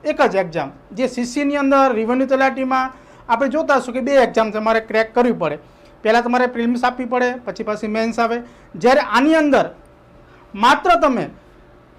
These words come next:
એક એક્ઝામ પાસ કરો એટલે સીધા જ છોકરામાંથી અધિકારી બની જશો. શું?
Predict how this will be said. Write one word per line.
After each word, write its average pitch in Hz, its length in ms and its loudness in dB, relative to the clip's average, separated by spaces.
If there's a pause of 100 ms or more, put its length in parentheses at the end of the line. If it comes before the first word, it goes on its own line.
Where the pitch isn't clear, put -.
(720)
એક 320 160 2
એક્ઝામ 277 380 2
પાસ 254 400 0
કરો 277 440 4
એટલે 247 120 4
સીધા 269 420 2
જ 254 60 -2 (420)
છોકરામાંથી 269 500 2
અધિકારી 233 440 2
બની 180 200 -2
જશો. 151 300 -8 (100)
શું? 254 240 -2